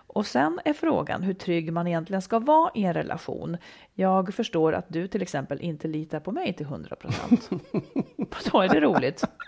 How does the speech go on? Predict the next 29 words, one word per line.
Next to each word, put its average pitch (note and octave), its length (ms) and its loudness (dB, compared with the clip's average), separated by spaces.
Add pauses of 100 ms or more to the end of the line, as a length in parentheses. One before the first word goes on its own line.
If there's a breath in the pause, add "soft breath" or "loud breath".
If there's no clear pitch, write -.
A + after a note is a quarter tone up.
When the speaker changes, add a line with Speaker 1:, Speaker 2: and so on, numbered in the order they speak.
(160)
Speaker 1:
Hur B3 260 8
som C4+ 180 2
helst. - 400 4
Speaker 2:
<laughs> - 760 -2
Ja, G#3+ 240 2
ja. C3 260 -2
Nej, F3 300 4
det F#3 80 -2
är - 20 0
bra. F3 240 2 (920 loud breath)
Du, C3 220 2 (320)
en, C#3+ 320 2
en D#3 160 6
helt C#3+ 500 4
sjuk C3 400 2
tanke A2+ 360 0
som A#2 200 0
dök A2 220 2
upp D3 140 -4
i - 40 -2
mitt G2+ 240 -4
huvud G#2+ 220 0
igår. C#3+ 420 2 (380)
Speaker 1:
En G3 180 4
av D3 140 0
dem, D3+ 200 0
menar D3 200 -2
du? - 400 -4
Speaker 2:
Ja, A#2 80 0